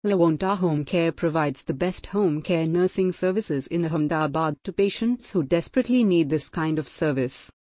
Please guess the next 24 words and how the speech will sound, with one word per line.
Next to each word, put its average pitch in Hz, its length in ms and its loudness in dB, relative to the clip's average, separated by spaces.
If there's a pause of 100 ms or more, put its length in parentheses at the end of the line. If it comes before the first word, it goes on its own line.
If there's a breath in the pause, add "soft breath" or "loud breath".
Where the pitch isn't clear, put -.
(180)
We 175 140 2
have 160 200 -2
a 151 60 0
team 202 380 0
of 147 160 -4
expert 143 480 -4 (100)
doctors, - 680 -4 (200)
nurses, 170 640 -2 (180)
caregivers, 151 720 0 (240)
healing 170 300 2
hands, 147 500 2 (160)
et 220 160 -2
cetera 196 320 0
who 196 140 0
will 208 160 2
give 185 180 4
the 190 100 2
best 247 440 -2
plan 151 280 0
for 170 140 -2
your 160 160 2
home 160 400 0
care 190 240 2
treatment. - 680 -4